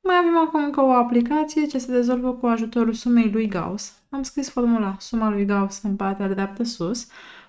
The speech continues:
Unu plus doi plus trei plus puncte, puncte plus n este egal cu n pe lângă n plus unu, totul supra doi.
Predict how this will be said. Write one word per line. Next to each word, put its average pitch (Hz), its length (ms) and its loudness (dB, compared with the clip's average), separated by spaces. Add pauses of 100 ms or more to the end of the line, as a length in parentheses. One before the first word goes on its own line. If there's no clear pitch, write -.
Unu 330 280 4
plus 277 260 0
doi 262 180 2
plus 240 300 -2
trei 233 200 0
plus 220 200 -6
puncte, 220 300 -4
puncte 214 320 -4
plus 202 420 -10
n 294 260 -4 (140)
este 240 320 -4
egal 240 280 2
cu 226 400 -2
n 262 260 2
pe 240 80 0
lângă 208 240 -2
n 202 220 0
plus 202 260 -6
unu, 262 220 -2
totul 262 340 -2
supra 240 320 -4
doi. 196 320 -4